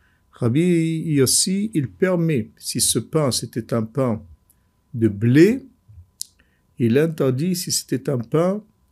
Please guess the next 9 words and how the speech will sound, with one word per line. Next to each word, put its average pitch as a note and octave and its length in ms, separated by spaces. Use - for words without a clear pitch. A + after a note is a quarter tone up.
de, D#3+ 400
d'orge. A2+ 580
Pourquoi ? G#3 680
Parce - 160
qu'il C3 220
considère F3 500
que F3 380
les B2 300
seorim, C3+ 680